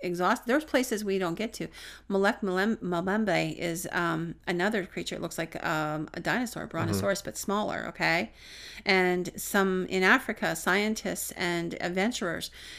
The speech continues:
Speaker 1: when they first started coming into the regions, um, they were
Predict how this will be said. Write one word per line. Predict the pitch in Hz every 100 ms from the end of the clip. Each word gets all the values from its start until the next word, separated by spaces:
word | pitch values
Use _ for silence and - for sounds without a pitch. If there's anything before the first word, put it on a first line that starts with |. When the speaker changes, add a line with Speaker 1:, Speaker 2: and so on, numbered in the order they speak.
| - -
Speaker 1:
when | 202
they | 190
first | - 208
started | - 185 180
coming | - 190 185
into | 202 233 - 202 185 175
the | 175
regions, | 196 240 254 185 - - - - - -
um, | 196 196 185 175 165 185 - -
they | 208 214
were | 208 196 175 170 165